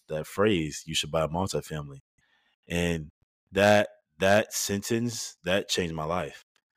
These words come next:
I didn't know what a multifamily was. C-, obviously, I eventually learned that it's another word for apartment building,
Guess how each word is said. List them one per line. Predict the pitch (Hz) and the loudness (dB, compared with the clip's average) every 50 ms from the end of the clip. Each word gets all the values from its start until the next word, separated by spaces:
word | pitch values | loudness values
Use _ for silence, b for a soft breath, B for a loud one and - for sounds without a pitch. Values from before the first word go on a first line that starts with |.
| _ _ _ _ _ - | _ _ _ _ _ -4
I | 98 98 | 2 2
didn't | 101 101 | 2 4
know | 95 90 87 | 2 2 2
what | 92 113 113 | 2 2 2
a | 95 | 2
multifamily | 87 85 85 80 - 82 73 - 82 80 78 78 | 0 0 -2 -2 -4 -8 -8 -8 -10 -10 -10 -10
was. | 76 76 78 78 78 76 78 - _ - - - - | -8 -6 -4 -4 -4 -6 -8 -12 _ -20 -20 -14 -12
C-, | 120 - - | -12 -8 0
obviously, | 107 110 107 104 104 101 - - 104 | 4 4 6 6 4 0 -2 -2 0
I | 85 92 78 | 0 0 0
eventually | 87 85 95 101 95 - 101 90 | 0 0 0 0 0 0 -2 0
learned | 87 92 92 90 87 | 0 0 0 0 -2
that | 87 85 | -2 -2
it's | 85 - - | -4 -4 -4
another | 85 82 85 85 85 | -4 -4 -2 -2 -2
word | 80 85 85 85 85 80 - | -2 0 0 -2 -2 -4 -6
for | - 85 78 | -6 -6 -6
apartment | 73 - - 95 104 95 85 73 | -4 -2 -2 -2 0 0 -4 -6
building, | 71 76 71 71 76 78 78 | -6 -8 -8 -8 -10 -14 -16